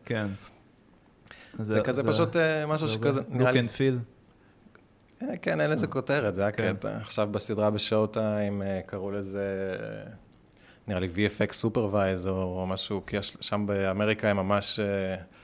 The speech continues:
Speaker 1: חשוב,
Speaker 2: ב-,
Speaker 1: חשוב.
Speaker 2: חשוב להם על הקרדיטים, הם
Speaker 1: כן.
Speaker 2: כזה, "לא, זה הקרדיט של זה, וזה הקרדיט", כאילו...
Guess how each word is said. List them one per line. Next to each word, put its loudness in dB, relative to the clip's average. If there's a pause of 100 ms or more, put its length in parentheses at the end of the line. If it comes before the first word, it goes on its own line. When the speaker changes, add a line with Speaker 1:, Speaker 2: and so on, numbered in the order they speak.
(420)
Speaker 1:
חשוב, 0
Speaker 2:
ב-, -18
Speaker 1:
חשוב. -6
Speaker 2:
חשוב 2
להם 6
על 6
הקרדיטים, 0
הם -2
Speaker 1:
כן. 0
Speaker 2:
כזה, -2
"לא, 2
זה -2
הקרדיט -4
של -2
זה, 2
וזה -2
הקרדיט", -6 (240)
כאילו... -2